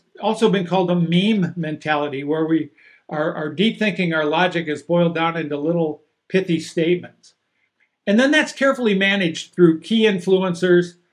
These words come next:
um, to keep us focused on the wrong things while they're moving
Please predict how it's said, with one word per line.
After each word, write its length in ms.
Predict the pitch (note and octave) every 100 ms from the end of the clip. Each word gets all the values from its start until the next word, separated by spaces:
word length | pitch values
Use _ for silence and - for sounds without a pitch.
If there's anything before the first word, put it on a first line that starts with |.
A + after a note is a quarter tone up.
| _ _ _
um, 380 | D3+ C#3+ C#3+ D#3
to 100 | -
keep 200 | F3 A3+
us 120 | G#3+
focused 400 | - G3+ G3 G3
on 140 | F#3 E3+
the 80 | D#3
wrong 520 | D3 F3+ G#3 G#3+ E3+
things 520 | C#3 A#2+ A#2+ E3+ - _ _ _ _ _ _ _
while 220 | D3 F3
they're 180 | F3 F#3
moving 600 | F3+ F3 F3+ F3 E3+ E3+